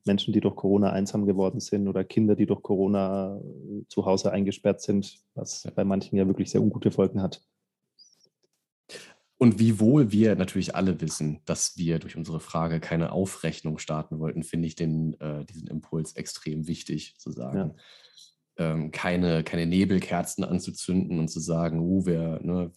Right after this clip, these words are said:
Speaker 2: irgendwie die eine Gruppe ist jetzt stärker marginalisiert als die andere“,
Speaker 1: Mhm.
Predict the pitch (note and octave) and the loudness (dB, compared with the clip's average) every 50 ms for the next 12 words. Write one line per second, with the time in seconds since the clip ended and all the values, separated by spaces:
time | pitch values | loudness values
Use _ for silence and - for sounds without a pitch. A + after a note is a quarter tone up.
0 | - - - - D#2+ D2+ D#2+ D#2+ - - - - E2+ E2 F2 D#2+ - F2 - - | -16 -14 -10 -10 -8 -8 -8 -8 -6 -6 -4 -2 -2 -2 -2 -2 -2 -4 -2 -2
1 | - - - - - E2+ - - - - F2 F2+ - F2 E2+ E2+ E2 D#2+ E2+ E2 | -2 -2 -2 -2 -4 -6 -4 -4 -4 -2 -2 -2 -2 -2 -2 -2 -2 -2 -2 -2
2 | E2 E2 D#2+ E2 D#2+ D#2 E2+ F2+ E2 - E2 D#2+ - - - - E2+ F2 F2+ F2+ | -2 -2 -2 -4 -4 -4 -2 -4 -2 -4 -6 -8 -8 -8 -8 -4 -2 -2 -2 -2
3 | E2+ F2 E2+ - - - - - | -2 -4 -4 -6 -8 -10 -4 0